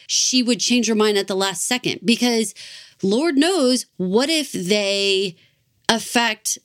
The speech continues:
a birth mom's decision to even try that route? Or what if they affect the possibility of actually, uh, going, going through with an adoption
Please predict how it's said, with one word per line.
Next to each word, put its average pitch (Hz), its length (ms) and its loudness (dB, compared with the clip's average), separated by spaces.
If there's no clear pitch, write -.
a 196 80 0
birth 233 320 0
mom's 220 340 2
decision 214 440 -2
to - 100 -4
even 185 400 0
try 185 440 -2
that 185 260 -2
route? 151 360 -4
Or 285 200 2
what 311 120 0
if 349 140 -4
they 294 140 0
affect 226 520 -6
the 220 360 0
possibility 233 640 -2
of 185 300 -4
actually, 220 520 0
uh, 185 120 -2
going, 220 400 0
going 226 200 2
through 226 120 0
with 214 100 0
an 214 100 2
adoption 196 460 -2